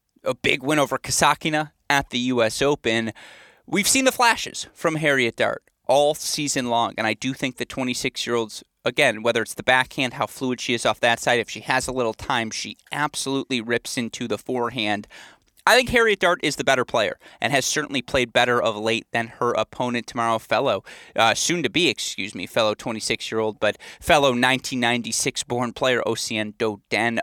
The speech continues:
of France. And, I mean, you look for Dodin, twenty-two and twenty-nine overall on the season, perhaps even more concerningly, seven and sixteen on the hard courts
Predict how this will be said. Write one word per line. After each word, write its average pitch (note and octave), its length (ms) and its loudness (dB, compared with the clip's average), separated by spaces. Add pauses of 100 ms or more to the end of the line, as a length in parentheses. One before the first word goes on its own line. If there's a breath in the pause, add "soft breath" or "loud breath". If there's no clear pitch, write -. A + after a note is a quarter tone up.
of A2 160 2
France. B2+ 640 -2
And, G#2 240 0
I - 760 -18
mean, C#3+ 100 4
you C3+ 100 0
look C#3 140 2
for C#3 140 -4
Dodin, B2 500 4 (420 loud breath)
twenty-two F3 340 0
and B2+ 80 -2
twenty-nine G2+ 520 -2 (460 loud breath)
overall A#2 520 2
on G#2 180 0
the G2 80 -6
season, G#2 380 -6
perhaps A2 360 0
even A2 200 -4
more G#2+ 220 -2
concerningly, G2+ 800 -8
seven - 520 -2
and A#2 160 -4
sixteen - 580 -4
on A2 140 -2
the G#2+ 60 -6
hard A2+ 280 -2
courts - 360 -4